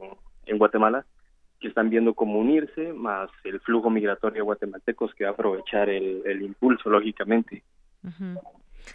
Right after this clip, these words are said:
Speaker 2: Claro, caravana de migrantes que aumenta mientras se avanza hacia Estados Unidos. Algunas notas van señalando también, como bien dices, no se puede hablar de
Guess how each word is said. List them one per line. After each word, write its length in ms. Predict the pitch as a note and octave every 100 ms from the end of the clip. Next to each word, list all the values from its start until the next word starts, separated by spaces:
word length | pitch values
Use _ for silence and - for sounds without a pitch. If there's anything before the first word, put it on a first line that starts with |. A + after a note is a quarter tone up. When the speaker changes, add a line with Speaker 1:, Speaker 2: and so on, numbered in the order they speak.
| -
Speaker 2:
Claro, 240 | G#3+ G#3 G3+
caravana 400 | G3+ G3 A3 A#3
de 60 |
migrantes 640 | G3 F3+ G3 G#3 - A3 -
que 140 | F#3+
aumenta 640 | F3+ F#3 A3 A#3 G#3+ G#3+
mientras 400 | G#3 G3 F3+ F3
se 160 | - F3
avanza 480 | D#3+ F3 F#3 F#3+ G#3
hacia 160 | F#3
Estados 360 | F3 F#3 F3+ -
Unidos. 480 | F#3 F3+ F#3 F#3 -
Algunas 380 | D#3+ F3 F3 D#3+
notas 320 | E3+ F3+ D#3+
van 160 | E3+
señalando 540 | D#3+ F#3 E3 E3 F3 F3
también, 360 | E3 D#3 F3
como 220 | F3 F3+ D#3
bien 220 | E3+ E3
dices, 340 | F3 - F3
no 80 | F3
se 140 | F3
puede 180 | - F3
hablar 300 | F3 E3+ E3
de 240 | F3 E3